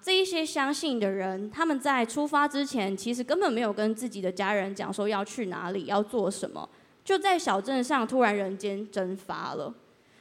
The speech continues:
这件事情也引发了小镇上面的居民、警察、媒体关注。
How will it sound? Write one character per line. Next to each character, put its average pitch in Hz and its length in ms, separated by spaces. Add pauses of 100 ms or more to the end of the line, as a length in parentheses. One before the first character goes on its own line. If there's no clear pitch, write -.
(220)
这 427 100
件 427 160
事 415 200
情 220 200
也 202 140
引 190 260
发 233 260
了 202 260
小 180 340
镇 247 240
上 240 180
面 240 140
的 196 140
居 208 400
民、 185 360
警 190 280
察、 175 280
媒 196 240
体 196 280
关 196 340
注。 196 260